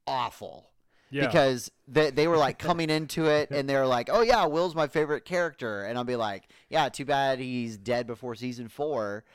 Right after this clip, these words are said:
Speaker 1: And,
Speaker 2: Right.
Speaker 1: and, and, like, it, it was just the, the series had been out for, like, two years. Like, we, we were, like,
Speaker 2: Yeah.
Speaker 1: on season five. So, like, I just forgot that, "Oh, well, someone is still, you know, starting
Speaker 2: Right.
Speaker 1: out." And I just remember
Speaker 2: Right.
Speaker 1: being like, "Oh," and I felt so bad for
Speaker 2: <laughs>
Speaker 1: them because, like,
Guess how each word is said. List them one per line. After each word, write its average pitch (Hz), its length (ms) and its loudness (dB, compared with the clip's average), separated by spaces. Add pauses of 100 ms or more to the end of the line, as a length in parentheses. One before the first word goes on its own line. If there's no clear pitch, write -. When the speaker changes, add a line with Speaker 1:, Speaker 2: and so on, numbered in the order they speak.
Speaker 1:
And, 117 140 -18
Speaker 2:
Right. 143 220 4 (100)
Speaker 1:
and, 180 160 2
and, 185 140 2
like, 165 280 2 (100)
it, 165 160 -6 (360)
it 180 80 2
was 190 120 4
just 185 220 -2
the, 190 240 2
the 165 160 -2
series 233 460 -8
had 165 120 -4
been 135 140 -4
out 160 280 -4
for, 180 100 -10
like, 170 240 -4
two 185 180 -10
years. 180 380 -4
Like, 170 180 0
we, 208 160 2
we 214 160 -8
were, 330 80 -6
like, 196 160 -2
Speaker 2:
Yeah. 139 140 2
Speaker 1:
on 117 60 0
season 156 280 -6
five. 131 500 -2
So, 185 140 -8
like, 165 240 -2
I 165 100 -2
just 175 220 -8
forgot 160 480 -4
that, 139 220 -4
"Oh, 208 180 0
well, 147 180 -2
someone 175 360 -6
is 139 100 -8
still, 156 580 -2 (280)
you 135 80 -6
know, 127 60 -4
starting 135 500 -2
Speaker 2:
Right. 175 100 2
Speaker 1:
out." 123 300 -2 (200)
And 160 120 -2
I 165 60 0
just 160 140 -6
remember 143 200 2
Speaker 2:
Right. 196 100 0
Speaker 1:
being 196 140 -4
like, 180 200 -4 (160)
"Oh," 127 640 4
and - 80 2
I 175 80 2
felt 226 260 2
so 190 120 2
bad 165 260 6 (280)
for - 20 6
Speaker 2:
<laughs> 131 40 4
Speaker 1:
them 123 300 -2 (240)
because, 175 420 2
like, 156 300 2